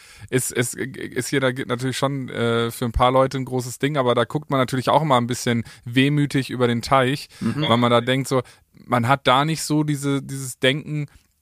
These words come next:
Speaker 1: es gibt nur eine Person, die das machen darf. So in Deutschland habe ich immer das Gefühl, es gibt eine Person, die darf dann jetzt zum Beispiel, in diesem Jahr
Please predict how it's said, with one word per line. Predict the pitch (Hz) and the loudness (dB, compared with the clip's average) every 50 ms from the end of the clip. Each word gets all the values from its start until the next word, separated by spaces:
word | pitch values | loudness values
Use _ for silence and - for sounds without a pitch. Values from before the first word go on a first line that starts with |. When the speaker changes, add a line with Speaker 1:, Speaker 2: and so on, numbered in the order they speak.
| _ _ _ _ _ _ _ _ _ _ _ | _ _ _ _ _ _ _ _ _ _ _
Speaker 1:
es | - 123 117 | -6 -2 0
gibt | - 147 - - 151 | 0 -2 0 0 0
nur | 139 - - - | 0 2 2 4
eine | 120 135 139 147 143 131 | 4 4 4 2 0 0
Person, | 113 - 117 110 98 104 101 101 98 95 | 0 0 0 0 0 0 -2 -2 -2 -2
die | 101 98 | -2 -2
das | 98 95 - | -2 0 0
machen | 107 98 92 101 95 | 0 -2 -2 -2 -2
darf. | 98 95 98 98 | -2 -2 -4 -4
So | - 110 | -4 -4
in | 110 104 | 0 2
Deutschland | 117 131 139 - 156 | 2 2 2 2 0
habe | 143 139 | -2 -2
ich | - | -4
immer | 151 143 | -4 -4
das | 135 127 - | -4 -4 -4
Gefühl, | 131 - - 139 131 | -8 -8 -6 -4 -4
es | 120 | -4
gibt | - 135 131 - - _ _ | -6 -8 -10 -10 -14 _ _
eine | - 120 135 165 190 180 | 4 4 4 4 4 2
Person, | 190 170 139 147 151 156 160 165 - _ _ _ _ - | 2 2 2 0 -2 -2 -2 -4 -8 _ _ _ _ -4
die | 120 | 0
darf | 117 123 131 - | 2 4 2 2
dann | - 131 120 | 0 -2 -2
jetzt | 120 120 - - - | -2 -4 -6 -8 -8
zum | - 117 | -2 0
Beispiel, | 117 113 113 - - - 120 117 113 | 2 2 2 0 -4 -4 -4 -2 -2
in | - 101 113 110 | -2 -4 -4 -4
diesem | 160 180 175 156 | -4 -2 -2 0
Jahr | 131 123 123 123 123 127 123 | 2 4 6 6 6 4 2